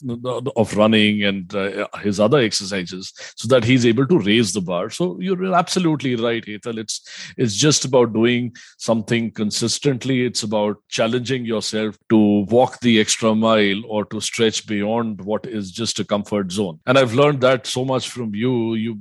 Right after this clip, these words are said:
which is why I say, Hetal, you've always been an inspiration. So let's move back to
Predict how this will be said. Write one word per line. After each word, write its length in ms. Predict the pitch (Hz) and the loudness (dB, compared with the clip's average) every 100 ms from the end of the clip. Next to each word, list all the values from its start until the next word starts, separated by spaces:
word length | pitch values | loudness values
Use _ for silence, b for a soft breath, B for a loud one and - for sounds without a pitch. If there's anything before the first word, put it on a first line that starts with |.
| 104 107 | -12 -8
which 160 | 101 110 | -6 -4
is 120 | 107 | 2
why 120 | 113 | 4
I 40 | 104 | 4
say, 440 | - 110 101 98 | 4 2 2 -2
Hetal, 280 | 104 107 101 | -4 -4 -2
you've 320 | 104 101 104 _ | -2 -2 -6 _
always 420 | - 113 113 113 | 0 4 4 4
been 220 | 101 101 | 2 0
an 120 | 101 | 0
inspiration. 680 | 107 113 139 107 95 - 101 | -2 -2 0 2 0 -6 -6
So 240 | - 113 107 B | 0 0 0 B
let's 240 | 170 175 - | 0 2 0
move 300 | 170 180 110 | 2 0 2
back 280 | 117 139 - - | 2 2 -2 -4
to 240 | 131 120 | -2 0